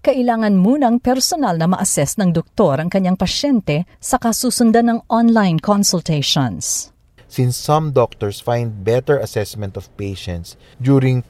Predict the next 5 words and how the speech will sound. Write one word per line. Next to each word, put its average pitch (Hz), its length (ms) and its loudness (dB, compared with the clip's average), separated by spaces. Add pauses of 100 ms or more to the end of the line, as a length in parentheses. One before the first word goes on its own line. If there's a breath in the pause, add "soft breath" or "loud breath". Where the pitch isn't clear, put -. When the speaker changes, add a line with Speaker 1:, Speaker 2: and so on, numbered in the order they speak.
Speaker 2:
personal 120 560 0
face-to-face 104 880 -10
communication, 87 1120 -10 (160)
some, 131 640 -4 (160)
like 104 240 -2